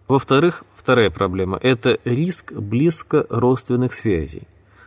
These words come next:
Одним из негативных последствий экстракорпорального оплодотворения является проблема генетической анонимности детей,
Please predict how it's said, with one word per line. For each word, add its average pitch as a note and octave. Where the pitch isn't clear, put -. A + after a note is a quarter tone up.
Одним C#3
из B2+
негативных C3
последствий B2+
экстракорпорального A2
оплодотворения B2
является C#3
проблема A#2+
генетической B2
анонимности B2
детей, A#2